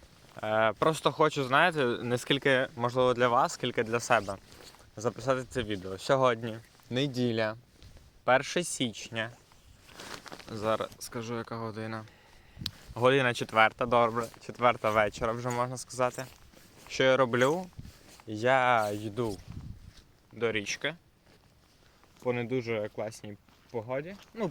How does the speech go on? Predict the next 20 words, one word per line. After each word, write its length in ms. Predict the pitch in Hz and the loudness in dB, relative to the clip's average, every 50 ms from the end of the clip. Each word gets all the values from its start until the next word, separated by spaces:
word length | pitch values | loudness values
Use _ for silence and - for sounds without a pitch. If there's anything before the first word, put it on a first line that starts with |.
| - - | -2 -2
по 100 | 156 143 | -2 2
погоді 360 | - 160 165 170 151 147 143 | 4 6 6 6 6 4 2
класній, 360 | - 175 196 - - - 120 | 2 4 2 2 2 -2 -2
не 100 | 120 120 | -2 0
дуже. 320 | 117 127 127 120 117 110 - - - - - - - - - - | 0 0 0 0 0 -2 -2 -6 -16 -20 -20 -20 -20 -20 -20 -6
Коротше, 300 | - - 175 165 - - | 2 4 4 4 4 0
по 100 | 135 160 | -2 0
калюжам 400 | 147 175 170 160 139 123 120 117 | 2 4 4 4 2 2 0 0
іду. 200 | 117 120 160 180 - _ - - - - _ _ _ - - - - - - - - - | 0 0 -2 -2 -4 _ -20 -20 -20 -20 _ _ _ -20 -20 -20 -20 -20 -20 -18 -10 -4
От, 180 | - 127 120 - - | 0 0 0 0 2
а 140 | - 131 123 | 2 2 2
що 160 | - - 170 | 4 4 4
я 100 | 165 165 | 4 4
роблю? 400 | 165 147 143 151 175 196 202 - - - | 2 2 2 2 2 0 0 -2 -2 0
А 100 | 110 107 | 2 4
я 120 | 113 127 | 6 4
в 80 | 131 131 | 4 2
навушниках 580 | 117 120 120 139 - - 123 107 - 104 - | 0 0 0 -2 -2 -4 -6 -4 -4 -6 -6
слухаю 440 | - - 123 117 - - 113 104 104 - | -4 -4 -4 -4 -4 -2 -2 0 0 0
аудіокнигу. 640 | 107 107 110 104 104 101 98 - - 101 92 87 | 0 0 -2 -2 -4 -4 -6 -6 -12 -16 -14 -14